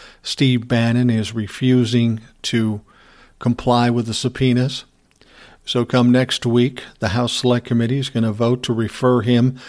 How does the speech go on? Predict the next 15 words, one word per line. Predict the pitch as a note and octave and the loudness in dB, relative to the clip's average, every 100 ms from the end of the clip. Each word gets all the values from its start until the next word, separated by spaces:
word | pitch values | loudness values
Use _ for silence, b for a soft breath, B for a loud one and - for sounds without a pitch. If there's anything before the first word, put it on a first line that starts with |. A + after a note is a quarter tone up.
| B B | B B
to | - B2 | -4 -2
the | A2 | -2
D | G#2+ B2 | 2 2
O | A2+ A2 | 2 0
J | B2+ B2 C3+ | 0 2 0
for | B2 | -2
criminal | - B2 A#2 A2+ G#2 | -4 0 0 0 -4
contempt. | - A2 G2+ C#3+ C#3+ C#3 | -6 -6 -2 0 0 -2
It | A2+ | -6
will | G#2+ G#2+ | -6 -4
go | A#2+ A2+ | 0 0
to | A2 | 0
the | G#2 | -6
full | A2 - A2+ G#2 | -6 -2 -2 0
House, | B2 C3+ C3+ - | 2 2 0 -4